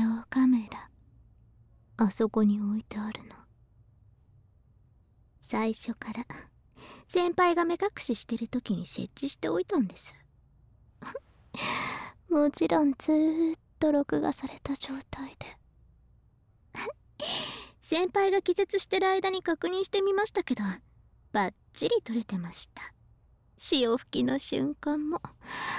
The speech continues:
あへあへ情けない声漏らしてあえいでるところも全部。これ、他の人に見られるのはちょっと恥ずかしいんじゃないですか？<laughs> もちろんバッ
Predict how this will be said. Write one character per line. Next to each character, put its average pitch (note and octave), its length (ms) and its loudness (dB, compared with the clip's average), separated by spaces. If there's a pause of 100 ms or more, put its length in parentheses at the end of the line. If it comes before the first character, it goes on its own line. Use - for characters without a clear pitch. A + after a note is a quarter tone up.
(280)
あ F#4+ 160 6
へ E4+ 280 -2
あ D4+ 60 -8
へ C#4+ 180 -4
情 C#4+ 160 4 (220)
け F4 140 -2
な G4+ 160 0
い G4 80 -2
声 C4+ 220 2
漏 A3 200 4
ら - 160 0
し - 60 -10
て - 140 -10
あ E3+ 240 -6
え A3+ 100 -6
い C4+ 60 -6
で B3+ 120 -4
る F#3+ 140 -2
と G3 180 -4
こ - 160 -4
ろ A3+ 120 0
も G3 120 -2 (160)
全 G3+ 340 2 (120)
部。 D#4+ 180 -4 (1400)
こ - 160 2
れ、 D4+ 80 4 (800)
他 A3+ 340 8
の B3 140 12
人 C4+ 180 4
に A#3 120 12
見 F#3+ 160 8
ら A3+ 120 6
れ A#3 120 4
る C#4+ 100 6
の G#3 160 4
は G3+ 80 2
ち - 180 -2
ょ D3 200 4
っ - 120 -10
と A#4+ 100 4
恥 - 200 0
ず D4 80 2
か D4 140 4
し - 100 0
い D4 80 8
ん C#4 60 10
じ B3+ 80 6
ゃ A#3+ 40 8
な A3 180 8
い G#3+ 60 4
で G#3 100 0
す - 140 -8
か？ - 160 -2
<laughs> D#4 340 2 (1700)
も F#4 140 -2
ち - 120 -6
ろ G4+ 160 4
ん F4 60 0
バ D4+ 120 4
ッ D4 60 0